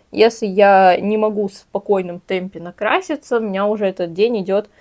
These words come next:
на смарку, потому что я уже вся злая, я уже вся какая-то нервная, дёрганая и так далее. И, короче, да, у меня есть, наверное, какая-то зависимость от макияжа, от косметики в целом,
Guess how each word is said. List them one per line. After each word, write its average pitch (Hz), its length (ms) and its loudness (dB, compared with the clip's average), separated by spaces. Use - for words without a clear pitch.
на 233 100 4
смарку, 185 500 -4
потому 180 380 -6
что - 180 -12
я 180 240 0
уже 175 200 -2
вся 185 240 -6
злая, 269 540 2
я 202 200 2
уже 175 460 -4
вся 170 640 -2
какая-то 175 360 -4
нервная, 233 480 -2
дёрганая 202 600 2
и - 20 -2
так 175 220 -6
далее. 160 380 -6
И, 185 600 -4
короче, 226 400 0
да, 165 220 -4
у 185 40 -10
меня 190 160 -2
есть, 196 320 -4
наверное, 175 340 -6
какая-то 175 440 -2
зависимость 180 720 -10
от 185 220 -6
макияжа, 226 720 -2
от 180 200 -2
косметики - 540 -14
в - 100 -20
целом, 285 440 0